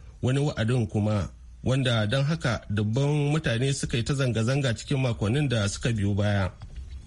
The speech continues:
A ƙarshe, ƙungiyar rajin kare haƙƙin ɗan adam ta Amnesty International ta ce ta tsaida harkokinta a ƙasar India bayan da gwamnatin ƙasar ta garkame asusun ajiyarta na banki. Ƙungiyar ta ce wannan matakin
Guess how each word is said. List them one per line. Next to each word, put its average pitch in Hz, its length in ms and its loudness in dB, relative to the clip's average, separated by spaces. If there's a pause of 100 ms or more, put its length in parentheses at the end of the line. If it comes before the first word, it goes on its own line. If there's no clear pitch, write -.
(720)
A 147 120 0
ƙarshe, 175 480 0
ƙungiyar 175 400 0
rajin 170 500 2
kare 165 220 0
haƙƙin 151 340 0
ɗan 147 220 0
adam 147 260 0
ta 147 240 0
Amnesty 160 540 0
International 135 720 0
ta 151 180 0
ce 139 340 0
ta 151 220 0
tsaida 160 480 0
harkokinta 156 720 0
a - 80 0
ƙasar 151 340 -2
India 120 520 2 (420)
bayan 131 300 2
da 139 220 2
gwamnatin 147 460 0
ƙasar 135 320 0
ta 135 120 -2
garkame 123 680 2
asusun 165 480 0
ajiyarta 127 400 2
na 107 100 2
banki. 110 460 0 (640)
Ƙungiyar 131 320 2
ta 139 160 2
ce 131 320 0
wannan 160 400 2
matakin 143 580 0